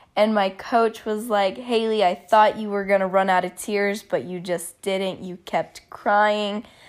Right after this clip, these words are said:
which <laughs> I get that a lot. <laughs> I'm very emotional, but overall, um, it doesn't affect my physical state, but it does affect my mental state.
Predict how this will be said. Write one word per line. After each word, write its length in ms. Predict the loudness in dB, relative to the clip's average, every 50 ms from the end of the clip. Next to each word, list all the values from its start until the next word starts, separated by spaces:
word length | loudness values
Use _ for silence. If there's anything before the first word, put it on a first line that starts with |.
| -20 -20 -20 -20 -20 _ _ _ _ -8 0
which 560 | 2 4 4 4 2 0 -2 -6 -2 0 0 2 2 0 -4 -6
<laughs> 260 | -12 -18 -14 -4 2
I 80 | 2 2
get 300 | 4 6 4 4 4 0
that 240 | 4 6 6 6 6
a 60 | 4
lot. 520 | 2 4 6 8 8 8 8 6 4 0 -4 -4
<laughs> 80 | 0
I'm 260 | 2 4 4 2 0 0
very 300 | 2 2 4 4 2 0
emotional, 840 | 0 0 0 0 0 -2 -4 -8 -8 -4 -2 0 0 0 0 -4 -6 -20 -20 -20 -20 -20 _ _ -18 -2 4
but 360 | 8 8 10 10 8 6 4 2
overall, 800 | 2 2 2 2 2 2 4 6 6 6 8 6 6 2 0 -6 -20 _ _ _ _ _ _ _ _ _ _ _ _ _ _ 2
um, 320 | 4 6 6 4 4 2 0
it 140 | -2 -2
doesn't 480 | 0 -2 -2 -2 -2 -4 -6 -6 -8 -2 2
affect 480 | 2 2 2 2 0 0 0 -2 -4
my 640 | -6 -2 0 2 4 4 4 2 2 2 0 -4 -6 -12
physical 1120 | -20 -20 -12 -6 -4 -2 -2 -2 -4 -6 -6 -6 -4 -2 0 2 2 0 0 -2 -6 _ _ _ _ _ _
state, 680 | -18 -18 -10 -4 0 0 2 2 0 -2 -6 -8 _ _ _ _ _ _ _ _ _ _ _ _ _ _ _ _ _ _ -10
but 340 | -2 2 4 6 6 4 2
it 120 | 0 0
does 240 | 2 2 2 2 0
affect 320 | -2 0 -2 -2 -2 -2
my 100 | -4 -2
mental 420 | -2 0 0 -2 -2 -2 -2 -2 -2
state. 440 | -4 -4 -2 0 0 0 0 -2